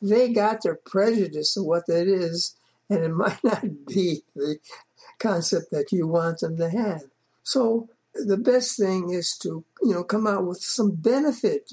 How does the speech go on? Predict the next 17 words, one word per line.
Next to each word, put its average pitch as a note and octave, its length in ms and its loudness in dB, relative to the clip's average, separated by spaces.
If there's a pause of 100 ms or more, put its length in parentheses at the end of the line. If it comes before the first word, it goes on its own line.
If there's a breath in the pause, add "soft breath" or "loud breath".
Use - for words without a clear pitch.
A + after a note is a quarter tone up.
you D3+ 120 -8
do D3+ 180 -6
for D3+ 220 -6
people, C#3+ 540 -8 (520 soft breath)
you F3 140 -6
know. F3+ 340 -4 (460 soft breath)
Like, D#3+ 440 -2
I E3+ 220 0
help F#3 340 0
people F#3 460 0
looking, F3+ 520 0 (560 soft breath)
find F#3+ 420 0
their F3 180 4
ideal E3+ 720 2 (180)
home F3 420 0 (360 soft breath)
with D#3+ 180 -4
the D#3 280 -2